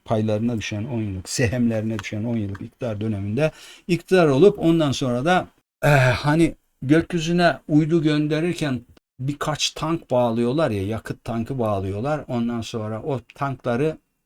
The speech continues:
tek tek atıyorlar. Birinci tankın yakıtı bitince atıyorlar.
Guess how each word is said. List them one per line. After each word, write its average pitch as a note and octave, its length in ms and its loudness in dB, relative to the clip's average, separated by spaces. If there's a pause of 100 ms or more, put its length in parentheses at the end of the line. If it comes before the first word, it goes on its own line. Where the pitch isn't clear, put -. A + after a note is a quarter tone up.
(160)
tek D#3 180 -6
tek - 180 -6
atıyorlar. A2 580 -4
Birinci C#3 380 -2
tankın A2+ 400 -4
yakıtı B2 520 -6
bitince C3+ 500 -6 (380)
atıyorlar. F#2+ 520 -6